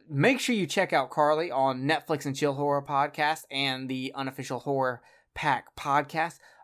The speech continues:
Also, you can check out her YouTube channel, which should be youtube dot com slash Carly three one seven,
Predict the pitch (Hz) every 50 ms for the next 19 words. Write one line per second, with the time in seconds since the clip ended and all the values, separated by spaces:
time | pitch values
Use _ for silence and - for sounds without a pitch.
0 | _ _ - 139 156 156 - 156 147 139 131 135 127 - 151 139 139 147 139 139
1 | 139 - - 135 131 123 123 151 175 208 202 - 147 131 135 - - 135 131 135
2 | 151 175 180 165 143 139 139 - - 160 156 143 135 123 123 127 127 - - 135
3 | 127 123 131 123 - - - 139 135 131 131 - - - _ - - - 247 240
4 | 208 175 156 - - - _ _ _ _ - - 190 190 185 151 131 120 113 -
5 | _ _ _ _ _ - 170 175 160 139 113 123 151 160 147 123 110 - - -
6 | - - - 147 147 170 202 233 233